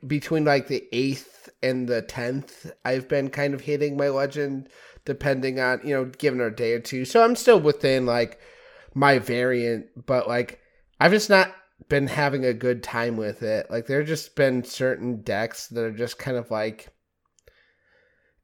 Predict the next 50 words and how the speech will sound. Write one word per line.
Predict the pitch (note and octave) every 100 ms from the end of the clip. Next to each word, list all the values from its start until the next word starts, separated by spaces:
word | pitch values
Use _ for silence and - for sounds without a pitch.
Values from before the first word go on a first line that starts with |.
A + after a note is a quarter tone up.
| _ -
it, | D3 C3+ -
it, | D3+ D#3 -
it, | D#3 D3+
it's | D#3 D#3+ D3+
made | D3+ E3 E3+ D3+
me | F3
not | D#3 C#3+ C3+ - -
feel | D#3 D#3
good. | C#3+ D3+ D#3 E3 C#3+ -
It's | A#2+ - B2
made | C3 C#3
me | C3
not | C3 A2+ A#2 G#2 - A#2+
wanna | B2 B2 C#3
play | C#3 D#3+
a | E3
whole | F#3 F3
lot. | E3+ F3+ F#3 D#3+ - -
And | C3+ C#3
then, | C#3 C3+
like, | B2+ B2+ B2+ - -
I | C#3+
was | D3+ C#3
watching | C#3 C#3 D3+ C3 A#2+ - -
Dragon | D3 D#3
Rider | C#3 C3 A2+
stream | - - A#3 C4 G#3+
today, | E3 C#3 C3+ C3+ C#3 - -
and, | C3 C3
like, | B2 A#2+ B2
it's | B2
kind | - D3+
of | C3+
like, | C3+ C3
I'm | C3
like, | C3+ C3+ - - _ - - _ -
"Okay, | E3 F#3 F#3+ D#3
so | D3 D#3
I'm | D#3
not | D3+ D3
the | D3+
only | C#3 C3+
one | B2 A#2+
like | A#2 A2+ A2
this." | A#2+ G#2 G#2
Like, | B2 B2
it's | B2+ -
like, | D3 C#3 -
I'm | C#3+ D#3+
not | D#3+ D#3 D#3 -